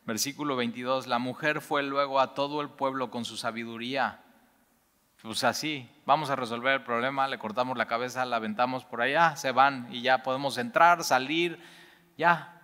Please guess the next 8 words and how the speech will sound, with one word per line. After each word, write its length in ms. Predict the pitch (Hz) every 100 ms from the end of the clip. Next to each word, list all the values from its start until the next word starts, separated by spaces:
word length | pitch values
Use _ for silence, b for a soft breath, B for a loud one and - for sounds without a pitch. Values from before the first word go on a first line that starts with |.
| - -
resolvemos 600 | 127 135 139 156 156 147
el 100 | 143
asunto 480 | 123 143 135 120 113
de 80 | 117
manera 320 | 123 131 139
muy, 240 | 135 143
muy 180 | 147 143
práctica. 680 | 139 131 131 - 110 101 90